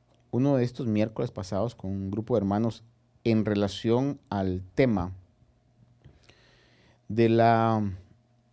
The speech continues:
lucha que hay porque sean reconocida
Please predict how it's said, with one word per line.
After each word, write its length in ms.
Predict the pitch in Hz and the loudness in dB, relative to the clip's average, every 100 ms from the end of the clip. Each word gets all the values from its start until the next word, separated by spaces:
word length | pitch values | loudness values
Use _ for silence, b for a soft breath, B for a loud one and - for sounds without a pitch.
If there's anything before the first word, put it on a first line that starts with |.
| - - | -20 -4
lucha 540 | 143 233 240 196 165 | 0 0 0 -2 -2
que 160 | 127 110 | -2 0
hay 420 | 127 127 107 92 - _ _ | 2 2 0 -4 -10 _ _
porque 300 | 113 104 110 | -4 -2 -6
sean 340 | - 123 135 | -4 -2 -2
reconocida 1000 | 135 135 - 101 95 - - 127 117 110 | -2 -4 -2 -4 -4 -6 -4 0 0 0